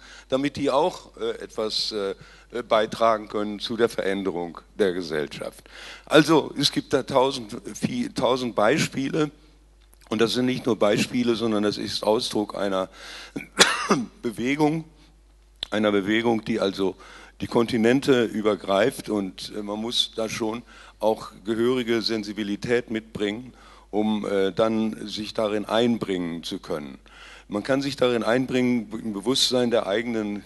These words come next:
Geschichte. Die Geschichte des Genossenschaftswesens ist in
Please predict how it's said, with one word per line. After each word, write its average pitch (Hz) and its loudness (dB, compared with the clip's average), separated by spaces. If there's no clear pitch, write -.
Geschichte. 131 -2
Die 107 -4
Geschichte 107 -2
des 110 -6
Genossenschaftswesens 110 -4
ist - 0
in 98 -4